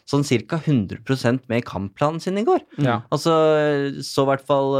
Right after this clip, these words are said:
Speaker 1: spillebørs og litt forskjellig fra franske medier, som jo følger P S G selvfølgelig uke inn og uke ut, og, eh, masse skryt i Thiago Silva som styrte forsvaret der. Marquinhos hadde kontroll på Pogba på,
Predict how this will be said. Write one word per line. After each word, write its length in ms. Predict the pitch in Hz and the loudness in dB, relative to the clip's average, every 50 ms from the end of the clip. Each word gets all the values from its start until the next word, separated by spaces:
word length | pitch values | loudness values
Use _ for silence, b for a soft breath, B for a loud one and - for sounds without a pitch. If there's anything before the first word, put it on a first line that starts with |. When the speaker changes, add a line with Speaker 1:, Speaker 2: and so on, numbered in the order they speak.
| 135 135 | -2 -2
Speaker 1:
spillebørs 640 | 131 - - 139 120 113 107 104 107 107 110 110 - | -4 -2 -2 -2 0 0 -2 -2 0 0 -2 -2 -2
og 60 | 127 | -2
litt 160 | 123 120 - | -2 -2 -2
forskjellig 340 | - 127 - 135 117 113 117 | -6 -6 -2 0 0 0 0
fra 140 | 113 139 127 | 0 0 -2
franske 560 | 123 - 135 123 117 110 104 95 - - - 117 | -2 0 0 0 0 0 -2 -6 -8 -4 -2 0
medier, 380 | 113 110 107 107 107 120 143 143 | 0 2 2 0 0 -2 -4 -2
som 160 | 143 151 139 | 0 0 2
jo 140 | 127 120 120 | 2 2 0
følger 400 | 113 - - 113 101 101 101 95 | -2 -2 -2 -2 -2 -2 -4 -2
P 80 | - 113 113 | -2 -2 -2
S 100 | 110 - | -2 -4
G 140 | - 110 107 | -2 0 0
selvfølgelig 960 | 110 107 - 117 113 120 117 110 113 117 120 123 120 117 117 120 120 113 107 | 0 -2 -4 -2 0 0 0 0 -2 -2 0 2 2 2 2 2 0 -2 -4
uke 140 | 107 - 113 | -4 -4 -2
inn 80 | 110 113 | 0 0
og 120 | 117 117 110 | 0 0 -2
uke 160 | 107 - 127 127 127 135 | -2 -2 0 0 2 0
ut, 180 | 160 151 - - | 0 -2 0 0
og, 160 | 151 147 147 B B B B B B B B B B B B - | 0 0 0 B B B B B B B B B B B B -4
eh, 200 | - 113 113 113 | -2 0 0 2
masse 420 | 117 131 135 127 - - - - 131 | 2 0 0 -2 -4 -8 -8 -6 -6
skryt 380 | - - 131 120 123 117 - 131 | -2 0 0 0 0 0 -2 -6
i 60 | 123 | -6
Thiago 400 | - - 123 113 110 113 120 123 | -2 0 0 0 0 0 -4 -6
Silva 420 | - - 120 110 107 104 104 117 120 | -6 -2 -2 -2 -2 -2 -2 -2 -4
som 360 | 117 - 123 117 117 117 117 | -2 -2 -2 -2 0 -2 -4
styrte 400 | 113 - - 120 107 - - - | -4 -2 -2 -2 -2 -2 -6 -6
forsvaret 480 | - 135 123 - - - 101 95 98 107 | -4 -4 -4 -4 -6 -4 -2 -2 0 0
der. 240 | 123 131 143 143 147 b b b b b b | 0 0 0 -2 -6 b b b b b b
Marquinhos 680 | - 117 117 - - - 120 113 110 117 127 139 139 135 - | -2 -2 -2 -2 -2 0 0 2 2 2 2 2 0 0 0
hadde 1000 | 131 117 110 107 113 113 113 113 113 113 113 113 113 113 113 110 110 113 104 92 110 | -2 -2 -2 0 0 0 2 2 2 2 2 2 0 0 -2 -2 -4 -6 -10 -12 -12
kontroll 420 | - - 123 117 - 113 104 104 101 - | -4 -4 -4 0 0 0 0 0 -2 -2
på 140 | - 120 113 117 | -2 -2 -2 -2
Pogba 460 | - - 113 104 101 104 98 113 113 107 - | -4 -6 -6 -4 -4 -4 0 0 0 0 0
på, 140 | - 117 113 | 0 0 2